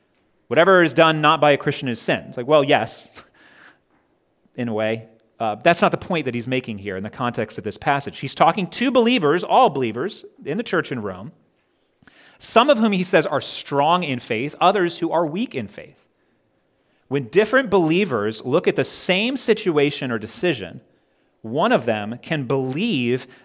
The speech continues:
that it is right for them to do it. They are strong in faith on that issue. Another believer can look at the same issue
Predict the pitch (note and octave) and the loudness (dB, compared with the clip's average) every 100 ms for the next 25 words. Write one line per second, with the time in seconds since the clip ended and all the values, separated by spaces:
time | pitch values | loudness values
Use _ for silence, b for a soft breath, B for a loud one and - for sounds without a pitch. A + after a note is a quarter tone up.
0 | - C3 C3 A2+ A2 B2 D#3 - D#3 C#3+ | -2 0 0 -4 -2 0 0 -2 -4 -4
1 | - A#2+ A2+ F2+ D#2 - _ _ _ _ | -4 -8 -6 -6 -10 -20 _ _ _ _
2 | _ _ _ _ _ _ _ _ _ _ | _ _ _ _ _ _ _ _ _ _
3 | G#2 D3+ D#3 C3 - - - C3+ D#3+ G3+ | 0 4 4 2 -4 -10 -8 -4 0 -2
4 | G#3 E3 D#3 - E3+ A2 - - - _ | -2 -6 -8 -6 -4 -4 -6 -18 -18 _
5 | _ _ _ _ A2+ A2 G#2 B2+ C#3+ D#3 | _ _ _ _ -8 -8 -2 2 2 0
6 | B2 - - - _ _ _ _ _ _ | -4 -6 -14 -20 _ _ _ _ _ _
7 | _ _ _ _ _ _ _ _ _ _ | _ _ _ _ _ _ _ _ _ _
8 | - C#3 C#3+ G#3+ D4+ A#3 F#3+ D3 C3 D3+ | -6 -4 0 2 2 4 4 4 0 -4
9 | D#3 D#3 D#3 C3 - - F#3+ G#3 C4 A#3+ | -2 -2 2 2 2 2 4 2 2 2
10 | D#3 - G#2+ D#3+ | 0 -2 -4 -6